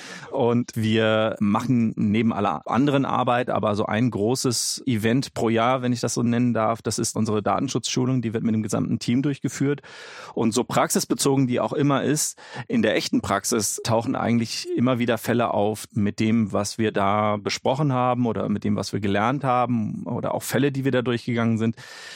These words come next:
die dann zumindest aus unserer Laiensicht dann doch nichts damit zu tun haben oder irgendwie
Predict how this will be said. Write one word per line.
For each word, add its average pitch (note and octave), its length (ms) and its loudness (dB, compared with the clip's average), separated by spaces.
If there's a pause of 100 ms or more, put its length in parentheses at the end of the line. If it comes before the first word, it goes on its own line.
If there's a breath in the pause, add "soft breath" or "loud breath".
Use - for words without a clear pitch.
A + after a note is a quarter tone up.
(140 loud breath)
die A#2+ 80 2
dann G#2+ 340 2
zumindest B2+ 460 2
aus B2+ 120 0
unserer A2+ 280 2
Laiensicht C3+ 880 0
dann A2 220 2
doch - 400 -2
nichts C3 400 0
damit C#3+ 200 2
zu - 80 -6
tun F3+ 280 2
haben E3 240 2
oder B2+ 220 2
irgendwie C#3 460 2